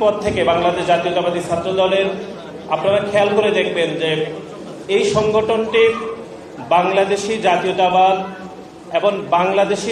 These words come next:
মানুষের স্বার্থকে প্রাধান্য রেখে, বিশেষ করে বাংলাদেশে, বাংলাদেশের সাধারণ শিক্ষার্থীদের স্বার্থকে প্রাধান্য রেখে নিরলসভাবে কাজ করছে। গত সতেরো বছর ধরে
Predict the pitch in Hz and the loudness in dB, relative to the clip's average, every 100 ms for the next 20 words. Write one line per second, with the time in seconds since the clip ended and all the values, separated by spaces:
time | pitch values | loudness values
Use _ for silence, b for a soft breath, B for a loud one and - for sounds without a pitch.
0 | 196 190 214 208 220 214 - 202 - 233 | 0 0 0 0 0 -2 0 0 2 0
1 | 226 220 180 175 170 170 165 165 113 - | 0 0 2 2 2 0 -2 -4 -6 -8
2 | - - - - 127 160 196 190 208 196 | -14 -16 -16 -18 -10 -6 -4 -4 -2 -2
3 | 180 175 175 180 - 208 - - 170 180 | 0 0 -2 -2 -4 -6 -4 -2 2 2
4 | 185 208 214 - - - - - - 190 | 0 -2 -2 -4 -10 -12 -14 -14 -2 2
5 | 220 226 226 208 165 208 202 196 196 - | 2 2 0 -4 -2 -2 0 -4 -4 -2
6 | 180 180 190 196 170 165 165 170 165 165 | -2 -2 -6 -4 -2 0 0 -2 -2 -2
7 | 180 180 - - - - - 170 190 196 | -2 -4 -6 -10 -12 -12 -6 0 2 4
8 | 180 160 160 160 143 135 - 147 143 - | 2 2 0 0 -2 -4 -4 -6 -4 -6
9 | - - - - - - - - 135 196 | -6 -8 -10 -14 -16 -16 -16 -6 2 2
10 | 226 196 - 196 226 240 220 226 226 233 | 4 2 2 2 4 2 4 2 2 0
11 | - 226 | 2 2